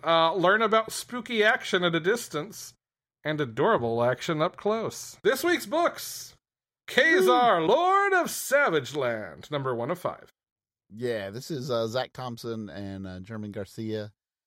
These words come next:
Speaker 2: And, uh, this is gonna be a fun little five-issue Kazar book. I, I, like, I, I don't know that I'd be in for a big, long, ongoing series of Kazar, but a f-, little five-issue miniseries, yeah,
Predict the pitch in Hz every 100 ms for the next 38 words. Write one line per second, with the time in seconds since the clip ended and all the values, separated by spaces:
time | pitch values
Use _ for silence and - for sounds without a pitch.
0 | _ _ 104 104 101 101 101 104 104 110
1 | 196 226 269 277 - 214 226 208 196 -
2 | 185 196 190 - 160 156 151 160 _ _
3 | _ _ _ _ _ _ _ 165 135 113
4 | 101 95 123 127 151 - _ - - 113
5 | - 139 - 131 143 147 151 156 156 156
6 | 151 143 147 151 156 160 - 135 131 139
7 | 139 170 131 123 127 143 131 135 135 143
8 | 147 143 131 147 151 170 156 165 165 180
9 | 170 175 170 120 110 - 139 131 - 135
10 | 139 143 - 143 147 147 - 147 147 135
11 | 95 78